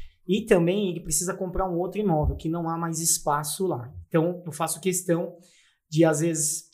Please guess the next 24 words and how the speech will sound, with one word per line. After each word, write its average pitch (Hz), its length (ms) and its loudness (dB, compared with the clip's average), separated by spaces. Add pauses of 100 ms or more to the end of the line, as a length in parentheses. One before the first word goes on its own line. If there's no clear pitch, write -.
é, 156 220 -2
normalmente, 180 920 2 (120)
é, 143 360 -6
dificilmente 208 720 0
entra 202 240 -4 (200)
alguém 170 640 -2 (580)
querendo 196 460 4
vender 185 240 0
o 190 80 -2
imóvel. 131 480 -2 (880)
Pra 170 160 6
mim, 143 320 4
sabe 143 260 -4
assim, 147 280 -2
entra 147 140 -8
o 147 40 -4
lead 147 260 -4
lá, 160 240 -2
"eu 156 60 -10
quero 156 200 -4
vender 156 220 -4
meu 160 120 -4
imóvel." 151 300 -8
Dificilmente. - 760 -8